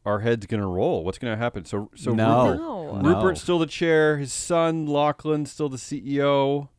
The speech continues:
Speaker 2: Mm-hmm.
Speaker 1: There's a, uh, he
Speaker 2: Lachlan
Speaker 1: basically
Speaker 2: also on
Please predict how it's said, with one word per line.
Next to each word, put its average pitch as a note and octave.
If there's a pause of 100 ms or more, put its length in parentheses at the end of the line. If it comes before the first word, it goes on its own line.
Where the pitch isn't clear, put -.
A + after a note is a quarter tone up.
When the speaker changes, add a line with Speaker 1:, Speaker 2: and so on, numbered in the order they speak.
(280)
Speaker 2:
Mm-hmm. D#2+ (480)
Speaker 1:
There's F#3
a, B3 (260)
uh, D3+ (280)
he E3+
Speaker 2:
Lachlan B3 (100)
Speaker 1:
basically F3+
Speaker 2:
also D#3
on C3